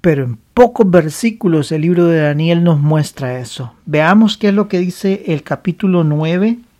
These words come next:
en su primera parte. "En el año primero de Darío, hijo de Asuero, de la nación de los Medos,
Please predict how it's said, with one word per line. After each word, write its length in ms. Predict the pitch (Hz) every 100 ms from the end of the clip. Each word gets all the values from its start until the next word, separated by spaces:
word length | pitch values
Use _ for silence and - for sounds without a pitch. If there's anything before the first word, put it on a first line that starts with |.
| _ _ _ _ - _ - - - - - -
en 120 | 170
su 160 | - 165
primera 480 | 151 151 151 147 -
parte. 460 | 139 - 135 117 - _ _ - _ - - - - _ _ _ _ _ _ _
"En 180 | 160 165
el 160 | 160 175
año 300 | 247 262 262
primero 480 | 226 175 196 214
de 80 | 208
Darío, 680 | 196 165 160 185 196 190 -
hijo 340 | 208 180 196 185
de 140 | 160
Asuero, 640 | 139 - 170 160 151 147 - -
de 160 | 156
la 160 | 147 139
nación 480 | 139 - - 202 214
de 120 | 208
los 260 | 175 -
Medos, 640 | 156 143 135 147 - -